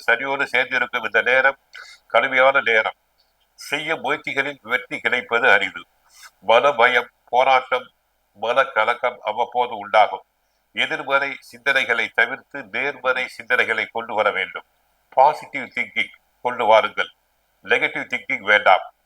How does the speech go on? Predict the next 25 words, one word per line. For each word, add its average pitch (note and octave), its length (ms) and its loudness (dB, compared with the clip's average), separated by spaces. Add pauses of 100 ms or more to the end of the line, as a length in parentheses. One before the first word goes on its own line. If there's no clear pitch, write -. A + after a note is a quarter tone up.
(340)
ஒரு C#3 240 0
கடனை D3+ 420 2
அடைக்க C#3 680 0
மற்றொரு B2 420 -4
கடனை C#3 340 0
வாங்கும் B2+ 400 -2
சூழ்நிலை C3 460 -6
உருவாகும். A2 520 2 (520)
தொழிலில் C#3+ 520 -6 (160)
பணியாளர்களால் B2+ 760 0 (120)
தொல்லை B2+ 300 -6
உண்டு. G#2+ 340 -14 (440)
சூரியன் D#3+ 480 -8
மற்றும் B2 320 -4
சனி B2+ 240 -2
பகவானுக்குரிய C3 640 0
சிறப்பு C3 400 -4
வழிபாடுகளை A#2 720 -2
மேற்கொள்ள A#2 400 -2
வேண்டும். G2+ 360 -6 (600)
மிதுன D#3+ 260 -2
ராசியில் C3 480 0
சஞ்சரிக்கும் A#2+ 500 -4
செவ்வாய், A2+ 540 2 (640)
அவர் F#3+ 500 2